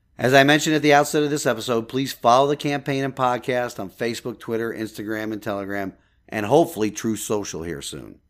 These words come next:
Also, share these social media sites with your family, friends, neighbors, and coworkers.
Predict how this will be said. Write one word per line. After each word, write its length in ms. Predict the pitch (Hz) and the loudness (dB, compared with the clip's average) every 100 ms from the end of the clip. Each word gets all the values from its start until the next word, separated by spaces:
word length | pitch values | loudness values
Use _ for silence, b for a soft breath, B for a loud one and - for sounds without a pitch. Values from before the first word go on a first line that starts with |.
| _ _ _ _ | _ _ _ _
Also, 720 | - 147 180 - 101 92 104 _ _ _ | 4 8 8 6 0 0 -4 _ _ _
share 500 | - - 156 175 208 | -6 0 4 8 6
these 340 | 175 139 113 - | 6 2 0 -2
social 340 | 117 104 107 | -2 -2 -4
media 240 | 104 101 | -4 -2
sites 280 | 101 104 101 | -4 -6 -6
with 80 | 107 | -6
your 80 | 101 | -8
family, 420 | - 123 127 127 | -4 -4 -2 -4
friends, 360 | 117 120 117 113 | -6 -4 -4 -4
neighbors, 400 | 107 107 107 101 | -4 -2 -4 -6
and 100 | 92 | -8
coworkers. 720 | 110 90 80 71 - - - | -8 -8 -10 -16 -20 -20 -20